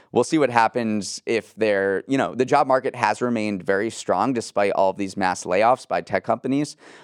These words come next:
um, in the past few months. So we'll see what happens if there is actually a, a downturn, because I, you'd think that job satisfaction would probably go lower if there is a recession, but they've been calling a recession for a very long time and it still hasn't happened.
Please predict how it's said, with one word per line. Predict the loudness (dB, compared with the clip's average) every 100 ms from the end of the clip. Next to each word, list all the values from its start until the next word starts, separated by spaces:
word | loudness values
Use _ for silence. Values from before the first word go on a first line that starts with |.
| 0
um, | 2 2 -2 -8 -4
in | -2
the |
past | 0 0 0
few | 0
months. | 0 0 -6 -10
So | 0 4 4 2 -2 -12 -4
we'll | -2
see | 2
what | 2
happens | 2 0 -2
if | -2
there | 0 0 -4 -6
is | -4 -6 -4 0
actually | 0 -2 -4 -2 0
a, | 2 2 2 0
a | 0
downturn, | 0 -2 -4 -6 -4 -4 -6
because | -4 -2 -4 -8 -4
I, | 0 0
you'd | -2 -6 -4
think | -6 -4
that | -4 -2
job | 0 -2 0
satisfaction | -4 -2 -6 -4 -8
would | -4
probably | -4 -2 -4
go | -2 -2
lower | 0 0 0
if | -2 -2
there | -2 -2
is | -2
a |
recession, | -2 -2 -2 -2
but | 0 0 -2 _ _ _ _ _ -4
they've | -2
been | -2 2
calling | 2 2 0
a |
recession | -2 0 -2 -2
for | -2 0
a |
very | 2 2
long | 2 -2
time | -2 -4 -4
and | -8
it |
still | -4 -4
hasn't | -2 -2 -4 -8
happened. | -8 -12